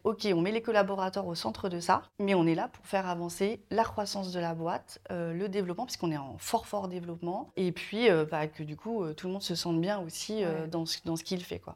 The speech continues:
Speaker 1: Donc, c'était
Speaker 2: Ok.
Speaker 1: vraiment, euh, ça.
Speaker 2: Donc là, tu
Speaker 1: On a
Speaker 2: reposes un
Speaker 1: lancé ça.
Speaker 2: cadre.
Speaker 1: Ouais.
Speaker 2: Euh, et comment elles réagissent ?
Speaker 1: Alors, clairement,
Speaker 2: Ton
Speaker 1: euh,
Speaker 2: équipe ?
Speaker 1: bah, c'est la première fois qu'elles avaient ça. Pour certaines, elles avaient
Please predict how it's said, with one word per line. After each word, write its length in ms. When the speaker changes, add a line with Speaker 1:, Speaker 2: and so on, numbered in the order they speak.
Speaker 1:
Donc, 220
c'était 400
Speaker 2:
Ok. 60
Speaker 1:
vraiment, 400
euh, 80
ça. 180
Speaker 2:
Donc 140
là, 100
tu 160
Speaker 1:
On 20
a 60
Speaker 2:
reposes 160
un 100
Speaker 1:
lancé 160
ça. 120
Speaker 2:
cadre. 140
Speaker 1:
Ouais. 220
Speaker 2:
Euh, 520
et 40
comment 220
elles 120
réagissent ? 380
Speaker 1:
Alors, 260
clairement, 440
Speaker 2:
Ton 80
Speaker 1:
euh, 240
Speaker 2:
équipe ? 160
Speaker 1:
bah, 180
c'est 320
la 100
première 380
fois 160
qu'elles 260
avaient 200
ça. 260
Pour 160
certaines, 440
elles 260
avaient 340